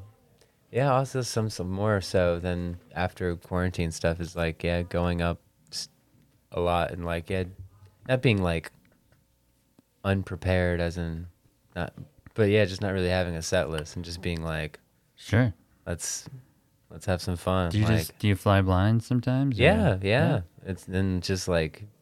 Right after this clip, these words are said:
Speaker 1: either go into some old jokes or like some crowd stuff or like
Speaker 2: Mm-hmm.
Speaker 1: I'm just always trying to make myself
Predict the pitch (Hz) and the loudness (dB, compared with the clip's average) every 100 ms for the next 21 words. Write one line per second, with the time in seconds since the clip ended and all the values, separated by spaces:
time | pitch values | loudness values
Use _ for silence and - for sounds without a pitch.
0 | _ _ _ _ _ - 92 90 87 85 | _ _ _ _ _ -10 -2 2 2 2
1 | 87 92 95 98 107 101 98 - - - | 2 2 2 0 0 0 0 -4 -6 0
2 | 101 107 123 123 120 - 85 85 82 82 | 2 4 4 4 2 0 0 2 0 0
3 | 82 - - - 90 - 87 92 101 107 | -4 -12 -12 -6 -4 2 4 4 2 -4
4 | - 107 110 113 - 90 85 82 82 - | -2 4 4 2 0 0 2 0 0 -2
5 | 87 85 98 123 _ _ 104 107 95 - | 2 4 2 0 _ _ -16 -10 -2 2
6 | 95 98 95 - 90 87 87 85 80 78 | 4 4 2 0 0 0 -2 -6 -6 -6
7 | 85 _ _ _ _ _ _ _ _ _ | -12 _ _ _ _ _ _ _ _ _
8 | _ - 90 85 87 85 - 85 78 | _ -14 -10 -8 -6 -6 -4 -2 -2